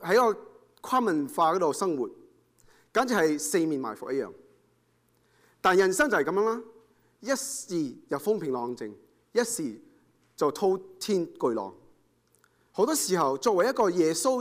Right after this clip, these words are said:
熱切嘅居-，啊，基督徒，啊，追隨者，上帝呼召我哋去上場，去傳福音，去帶查經，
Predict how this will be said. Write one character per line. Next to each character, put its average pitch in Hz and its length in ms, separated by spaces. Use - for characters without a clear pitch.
熱 160 80
切 180 300
嘅 190 280
居-， - 80
啊， 147 140
基 180 180
督 240 100
徒， 131 300
啊， - 100
追 226 100
隨 180 140
者， 135 260
上 202 360
帝 214 140
呼 269 180
召 214 120
我 190 160
哋 170 120
去 165 100
上 175 420
場， 123 300
去 196 80
傳 151 240
福 254 180
音， 240 220
去 208 160
帶 190 340
查 135 280
經， 202 280